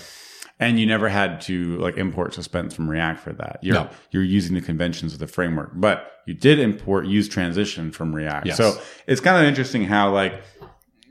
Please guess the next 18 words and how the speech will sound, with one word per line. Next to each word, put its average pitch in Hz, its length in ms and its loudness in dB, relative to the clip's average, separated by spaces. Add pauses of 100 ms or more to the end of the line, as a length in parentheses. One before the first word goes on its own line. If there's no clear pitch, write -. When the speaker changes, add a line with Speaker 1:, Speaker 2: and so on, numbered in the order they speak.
(840)
Speaker 1:
they're 107 440 2
starting 120 500 6
in 107 180 4
the 98 120 4
middle, 92 680 4
not 107 420 2 (300)
totally 120 300 6
abstracting 120 600 2
it 113 80 0
away 120 300 6
with 123 160 2
something 104 380 2
like 92 160 0
a 90 80 -2
cell 107 460 4
from 92 280 -2
Redwood, 101 480 2
which, 82 340 -6